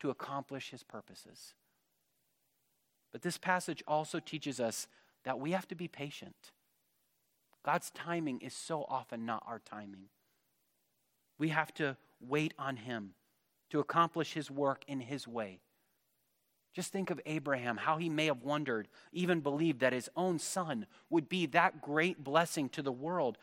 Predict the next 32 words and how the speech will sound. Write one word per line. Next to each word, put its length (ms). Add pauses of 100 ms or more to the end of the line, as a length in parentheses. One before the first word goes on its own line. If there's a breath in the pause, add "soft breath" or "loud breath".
(180 loud breath)
but 120
instead 460
that 200
greater 320
son 420 (180 soft breath)
would 180
come 320
two 340 (120)
thousand 520
years 460
later, 420 (1700)
when 120
God 300
says 260
it 80
was 140
the 80
fullness 680 (440)
of 140
time. 400 (720 soft breath)
One 160
commentator 580
notes, 380
"Delays 840 (320 soft breath)
of 160
promised 480
mercies, 680 (500)
though 300
they 220
exercise 720
our 180
patience, 720